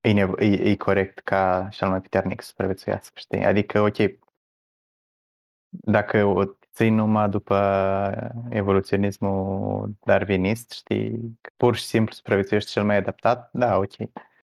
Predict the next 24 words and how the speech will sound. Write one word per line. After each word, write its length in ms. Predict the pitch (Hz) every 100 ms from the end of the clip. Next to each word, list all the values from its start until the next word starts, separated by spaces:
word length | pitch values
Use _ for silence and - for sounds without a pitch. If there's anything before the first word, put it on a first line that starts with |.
| _ _ _
Nu 380 | 160 131 110 113
există 520 | 107 101 104 - -
un 80 | 92
sistem 300 | - 95 95
etic, 240 | 92 -
dar 100 | 98
dacă 220 | 92 95 -
spui 300 | - 107 -
că, 440 | 104 95 92 101 - _ _ _ _ _ _ _ _ _ _ - -
e, 180 | - -
trebuie 500 | - 117 117 104 95
să 80 | -
supraviețuiască 580 | - 98 92 - 98 -
cel 180 | - 98
mai... 180 | 95 104
De-, 200 | 104 98
deja 320 | 104 101 107
gata, 260 | 98 -
te-ai 180 | - 95
băgat 260 | 92 92 90
în 80 | 101
etică, 240 | 90 - -
știi? 220 | - 98
Adică 520 | 101 113 - 113 113